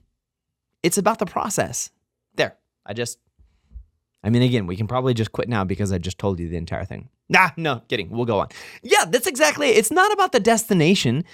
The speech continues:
It's about the process. And one of the things that really completely just totally shifted my mind was a book I read by Simon Sinek.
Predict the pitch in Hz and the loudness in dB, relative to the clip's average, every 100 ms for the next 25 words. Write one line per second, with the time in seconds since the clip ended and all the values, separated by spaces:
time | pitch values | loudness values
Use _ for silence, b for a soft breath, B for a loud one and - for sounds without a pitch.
0 | B B - 226 247 269 226 - 226 254 | B B 0 2 4 2 2 0 0 2
1 | 135 156 175 277 339 262 240 226 220 - | 2 4 6 6 4 2 0 -2 -4 -8
2 | b b 135 143 226 254 - 180 - 175 | b b -2 4 4 4 2 -2 0 -2
3 | 151 123 139 - _ _ - - 247 247 | 0 0 -2 -6 _ _ -16 -6 -4 0
4 | 208 170 156 - 131 107 101 90 92 120 | -2 -2 -6 -4 -2 0 0 -2 -2 0
5 | 143 147 226 233 160 139 139 b b - | 2 2 0 2 2 2 0 b b -8
6 | 123 120 - 160 170 165 - 113 - | -2 0 2 2 0 -2 -2 -2 -4